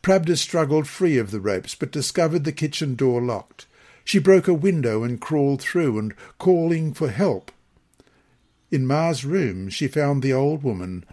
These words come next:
lying still on the floor. "Ma! Ma!"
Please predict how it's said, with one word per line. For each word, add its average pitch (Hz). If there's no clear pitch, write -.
lying 110
still 95
on 92
the 113
floor. 95
"Ma! 165
Ma!" 165